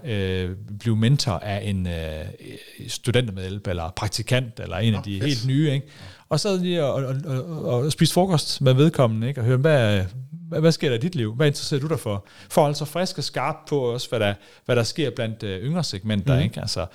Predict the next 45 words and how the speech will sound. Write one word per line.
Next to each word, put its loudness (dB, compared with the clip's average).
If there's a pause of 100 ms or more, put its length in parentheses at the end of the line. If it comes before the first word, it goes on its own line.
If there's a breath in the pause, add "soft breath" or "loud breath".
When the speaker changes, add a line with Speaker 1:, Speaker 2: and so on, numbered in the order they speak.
(340 loud breath)
Speaker 1:
den 6
tror 2
jeg 0
da -2
også 0
er, 2
er -2
sådan 0
rimelig 6
lavt 4
hængende, 4
ikke? 0
Altså, -2
tag 0
fat 4
i 8
studentermedhjælperen 4
og 4
høre, 4
hvad 4
er 6
det 0
for 2
nogle 2
apps, 2
du 2
har 6
downloadet 4
på -4
det -2
sidste, 2
ikke? -2
Altså, -2 (260 loud breath)
hvad 0
bruger 2
du 4
egentlig 4
mest 2
tid 0
på, -2
på, 0
på -6
din 0
telefon? -2
Og -4